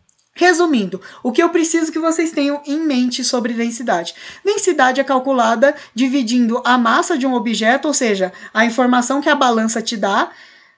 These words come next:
dividido pelo volume, ou seja, quanto de espaço aquela coisa que você tá estudando ocupa. E lembrando que volume é medido em metro cúbico, centímetro cúbico,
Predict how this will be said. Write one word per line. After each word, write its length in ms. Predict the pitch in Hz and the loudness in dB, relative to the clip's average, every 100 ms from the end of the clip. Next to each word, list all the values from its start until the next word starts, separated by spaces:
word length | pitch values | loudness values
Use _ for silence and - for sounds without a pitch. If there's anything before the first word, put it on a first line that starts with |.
| _ _ 180 | _ _ -4
dividido 760 | 240 294 320 240 247 285 320 | 0 4 4 4 4 4 2
pelo 280 | 320 320 311 | 2 4 4
volume, 520 | 277 339 330 285 233 | 4 4 4 4 2
ou 60 | 240 | 0
seja, 300 | 269 220 214 | 0 0 -2
quanto 520 | - 285 339 440 392 | -2 2 2 4 0
de 100 | 320 | 0
espaço 500 | 294 - 269 330 349 | -2 0 2 2 0
aquela 300 | 370 330 311 | -2 0 0
coisa 320 | 294 277 269 | 2 0 0
que 80 | 262 | -4
você 200 | 254 262 | -4 -4
tá 120 | 254 | -4
estudando 440 | 240 233 233 233 262 | -4 -4 -4 -2 -2
ocupa. 460 | 339 247 202 190 190 - - - - | -4 -4 -4 -6 -8 -20 -20 -20 0
E 300 | 359 349 - _ | 0 0 -6 _
lembrando 520 | 240 254 240 240 254 | -4 0 2 0 0
que 100 | 302 | -2
volume 380 | 277 269 254 262 | 2 2 2 0
é 20 | |
medido 540 | 254 233 208 208 196 208 | 0 0 -2 -6 -8 -8
em 120 | 208 | -6
metro 280 | 202 202 220 | -4 -4 -6
cúbico, 460 | 226 285 339 339 277 | -4 -4 -2 -4 -6
centímetro 540 | 254 226 220 208 208 | -6 -6 -6 -6 -8
cúbico, 680 | - 233 247 285 311 320 | -10 -6 -4 -4 -4 -6